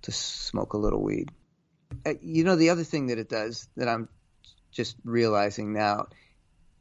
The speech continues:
it sits me there. I'm not trying to get in and get out. I'm not afraid to be there. I don't feel any of the kind of, um, y-, you know, fear that,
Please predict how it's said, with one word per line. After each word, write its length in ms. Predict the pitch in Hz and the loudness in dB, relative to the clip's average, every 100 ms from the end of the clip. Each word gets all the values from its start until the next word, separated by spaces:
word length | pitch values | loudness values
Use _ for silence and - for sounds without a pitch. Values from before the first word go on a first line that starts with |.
| _ _ _ - | _ _ _ -4
it 160 | 143 | -4
sits 640 | - - - - 208 - | -4 -4 0 2 2 0
me 160 | - 107 | -4 -4
there. 420 | 95 - - - - _ _ - | -4 -10 -12 -16 -20 _ _ -2
I'm 160 | 139 170 | 0 4
not 340 | 190 175 - | 2 2 -4
trying 340 | - 151 147 | 0 2 0
to 120 | 135 123 | -2 -2
get 200 | 131 123 | 0 2
in 200 | 143 143 | 2 0
and 160 | 123 | 0
get 160 | 110 117 | 0 2
out. 360 | 117 117 117 - _ _ | 4 4 2 -2 _ _
I'm 180 | 120 117 | -4 0
not 320 | 131 139 123 - | 2 2 0 -6
afraid 680 | 123 - 143 143 139 131 113 | -14 -2 4 4 4 0 -4
to 100 | 113 | -6
be 260 | 101 127 | 0 2
there. 500 | 117 113 107 104 101 - | 2 2 2 2 0 -2
I 100 | 117 | 0
don't 320 | 117 117 - | 2 0 -4
feel 400 | - 143 127 117 110 | -4 2 4 4 4
any 280 | 120 113 | 2 2
of 80 | 110 | 0
the 100 | 101 | -2
kind 360 | 95 113 107 104 | -4 0 0 2
of, 300 | 101 98 - | 0 -2 -4
um, 440 | 98 95 - - - _ - _ - - - - _ _ _ _ _ - _ _ _ _ _ | 0 2 0 -4 -10 _ -20 _ -20 -20 -20 -20 _ _ _ _ _ -20 _ _ _ _ _
y-, 480 | - - - - - - | -14 -12 -12 -12 -12 -14
you 380 | - - 165 | -12 4 6
know, 160 | 151 120 | 8 6
fear 1120 | 113 - - - - - 202 143 101 80 - - - | 2 -8 -20 -20 -4 6 8 8 6 0 -6 -16 -10
that, 280 | 123 120 104 | 0 2 0